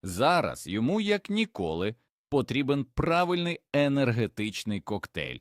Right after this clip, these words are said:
щоб відновити сили та розпочати новий цикл росту. І ось тут багато дачників припускаються помилки. Існує популярний міф, що наприкінці літа рослинам потрібні лише калій і фосфор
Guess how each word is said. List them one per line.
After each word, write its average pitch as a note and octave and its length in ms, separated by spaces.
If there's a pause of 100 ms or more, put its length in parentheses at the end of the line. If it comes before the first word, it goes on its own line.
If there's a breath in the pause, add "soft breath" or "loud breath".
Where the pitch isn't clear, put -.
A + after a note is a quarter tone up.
(200 soft breath)
щоб - 380
відновити F2 640
сили F#3 400
та C#3+ 140
розпочати C#3 680
новий F2+ 460 (180)
цикл F#2 420
росту. A#1 520 (580)
І D#3 200 (100)
ось G2+ 300
тут D#2 260
багато A#2 400
дачників C3+ 560
припускаються - 760
помилки. A2+ 540 (380)
Існує F#3+ 580
популярний G#2 720
міф, D3+ 320 (160)
що - 200
наприкінці G#2+ 680
літа G3 320
рослинам D#3 540
потрібні A#2 480
лише A#2 380
калій G2 560 (280)
і C#3 160
фосфор A#2+ 680